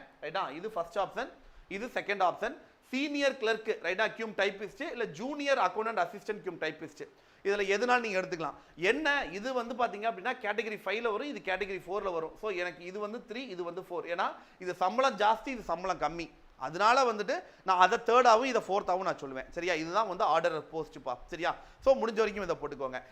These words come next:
என்ன, ஆனா என்ன அப்படின்னா, உங்களுக்கு வந்து கொஞ்சம் அந்த பே லெவல் வித்தியாசப்படும். அது, அதுக்கு தகுந்த மாதிரி கொஞ்சம் பார்த்து அப்லோட் பண்ணிக்கோங்க. சரிங்களா? ரைட்? ஓகே. ஆ, எக்ஸாம் சென்டர் கேட்கவே இல்லையே சார். So, எக்ஸாம் சென்டர் வந்து அவங்க கேட்க மாட்றாங்க. இப்போ கொஞ்ச நாளாவே வந்துட்டு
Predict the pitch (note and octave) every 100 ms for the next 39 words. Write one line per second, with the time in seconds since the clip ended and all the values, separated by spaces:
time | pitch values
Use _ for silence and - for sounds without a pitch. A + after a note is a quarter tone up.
0 | - - G#3 C#4+ C4+ A3 B3 A3 A#3+ B3
1 | G#3 A#3+ A#3 F#3+ G3 A#3+ A3 F#3 F3+ D#3
2 | D#3 C#3+ B2+ - G#3 C4+ C4+ A#3 F#3 F3+
3 | A3+ A3 D3+ C3+ - D#3 D3+ D3+ E3 D#3
4 | E3 D#3+ G#3 A3 A#3 G3+ D3 E3+ G3+ F3+
5 | D#3+ D#3+ C#3+ C3+ A#2+ A2 - E3 D#3+ D#3
6 | - - E3+ G#3+ - - - - E3 D3+
7 | - - _ _ _ - - - - -
8 | - - - - - - - - D#3+ D#3+
9 | D#3 D#3 D3+ - G3 G3 B3+ C#4+ A3+ A3
10 | G#3+ A#3+ G3 - G3+ G#3 A3+ A3+ G3+ F#3
11 | F#3+ E3 E3+ C3+ - - _ _ _ _
12 | - F#3 F3 F3+ F#3 G#3+ C#4+ A#3+ A#3+ A#3
13 | A3+ B3 G#3 G3+ A3 A3+ F#3+ G3 F#3+ F3
14 | D#3+ D#3 E3 F#3 F#3 F3+ G3 F3 E3+ F3
15 | C4+